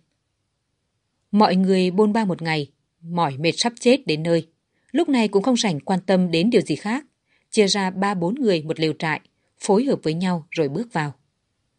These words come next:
Sau khi đi vào, tất nhiên lại là thất vọng. Bên trong lều có một chiếc giường lớn dùng chung, dùng đá xếp thành.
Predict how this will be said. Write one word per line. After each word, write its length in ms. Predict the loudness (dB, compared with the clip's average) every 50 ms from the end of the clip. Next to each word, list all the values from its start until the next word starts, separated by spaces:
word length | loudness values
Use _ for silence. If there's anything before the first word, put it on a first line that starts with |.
| _ _ _ _ _ _ _ -2
Sau 180 | 0 0 2 2
khi 120 | 0 0
đi 120 | 0 0 -2
vào, 280 | -2 -4 -6 -6 -6
tất 220 | -4 -4 -4 -2 0
nhiên 220 | -2 0 0 0
lại 140 | -2 -2 -2
là 80 | -2
thất 220 | -6 -8 -10 -10 -8
vọng. 180 | -10 -10 -10 -10 _ _ _ _ _ _ _ _ _ _ -2
Bên 160 | -2 -2 -2
trong 240 | -2 -4 -2 -2 0
lều 220 | 0 0 0 -2
có 180 | -4 -4 -4 -2
một 160 | -2 -2 0
chiếc 140 | -2 -4 -4
giường 200 | -2 -2 -2 -2
lớn 260 | -2 -2 0 0 0
dùng 200 | 0 0 -2 -2 0
chung, 220 | 0 0 0 0 -2 _ _ _ _ _ _ _ -6
dùng 240 | 2 2 4 4 4
đá 200 | 0 -2 -2 -2
xếp 200 | -2 -4 -4 -4 -4
thành. 240 | -4 -4 -4 -4